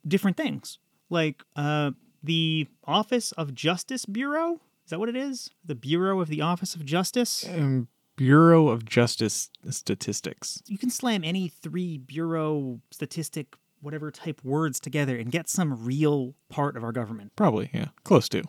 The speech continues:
Speaker 1: Okay, so the Office of Justice Statistics.
Speaker 2: I'm looking right at Bureau of Justice Statistics right now.
Speaker 1: Why is it O J P? Oh, that's two different things.
Speaker 2: It, the Office of Justice programs,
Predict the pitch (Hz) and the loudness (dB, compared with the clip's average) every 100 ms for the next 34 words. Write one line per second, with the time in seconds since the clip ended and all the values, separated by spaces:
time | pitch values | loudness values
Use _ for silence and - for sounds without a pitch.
0 | - 160 135 151 147 _ _ _ - - | -6 -4 -2 -4 -6 _ _ _ -16 -10
1 | - 208 254 269 - 190 156 190 - 185 | 0 2 2 -2 -4 -4 -4 -4 -6 -10
2 | - 156 - 165 - - 123 127 151 113 | -10 -14 -16 -20 -14 -6 -2 0 -2 -2
3 | 117 120 117 127 143 113 113 - 127 - | 0 -2 2 4 6 4 2 0 -2 -2
4 | 131 - 131 147 - 120 - 135 160 131 | -8 -6 -2 0 0 -4 -2 2 2 2
5 | - 185 185 202 202 - 202 202 208 208 | -2 -4 0 0 -2 -4 -4 -2 -2 -2
6 | 220 110 - _ _ _ _ 196 254 - | -4 -4 -10 _ _ _ _ 6 6 6
7 | _ _ _ - 185 - 185 156 170 143 | _ _ _ 4 4 4 2 2 2 2
8 | 330 180 - - - _ - 143 123 139 | 2 0 -6 -14 -16 _ 2 4 8 10
9 | 131 - 143 156 170 143 120 135 135 - | 8 6 6 6 4 4 4 4 4 4
10 | 117 - - _ _ _ - - - 233 | 0 0 -4 _ _ _ -20 -4 4 6
11 | 170 95 80 - - - | 6 2 -2 -4 -4 -6